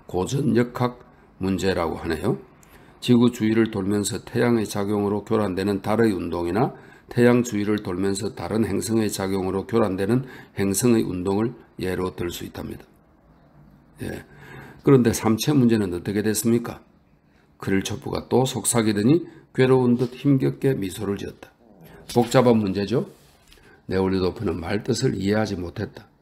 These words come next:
그런데 마리아 파블로브나가 그것은 세계의 물체, 즉 태양과 달과 지구의 관계를 정의하는 유명한 수학 문제인데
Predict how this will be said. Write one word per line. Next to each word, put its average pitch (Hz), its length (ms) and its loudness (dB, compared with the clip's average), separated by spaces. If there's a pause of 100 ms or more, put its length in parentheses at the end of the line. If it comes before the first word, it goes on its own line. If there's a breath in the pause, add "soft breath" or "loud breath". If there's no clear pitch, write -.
(380 soft breath)
그런데 131 320 6
마리아 110 420 2
파블로브나가 120 760 0
그것은 117 380 -2
세계의 113 480 2
물체, 98 480 -4 (340 loud breath)
즉 120 240 -4
태양과 113 560 4
달과 95 360 -2
지구의 131 480 2
관계를 117 420 2
정의하는 95 520 -2
유명한 117 400 2
수학 117 380 0
문제인데 90 600 0